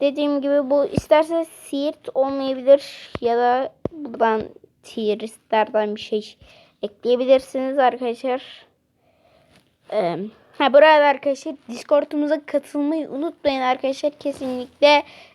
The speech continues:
Ee, daha yeni açtım. Daha doğrusu yeni açtım değil de yeni, evet, yeni açmış gibi oldum.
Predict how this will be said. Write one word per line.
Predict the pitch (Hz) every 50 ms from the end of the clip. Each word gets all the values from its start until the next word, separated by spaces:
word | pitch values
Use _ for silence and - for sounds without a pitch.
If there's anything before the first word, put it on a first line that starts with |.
| _ - -
Ee, | 185 185 196 202 208 208 214
daha | 240 240 247
yeni | 247 233 220 240 240 254 269 262
açtım. | 233 220 226 - - - 247 254 269 262 - 240 226
Daha | 220 220 220 220
doğrusu | 233 226 226 - _ - 226
yeni | 214 214 226 233
açtım | 220 233 247 - - _ - 262 269
değil | 320 359 370 427
de | 427
yeni, | 262 240 254 254 - -
evet, | - 247 196 - - - - -
yeni | - 262 254 262
açmış | - - 226 220 - - 254 254 247 -
gibi | - - 220 208
oldum. | 214 190 190 190 - - 285 349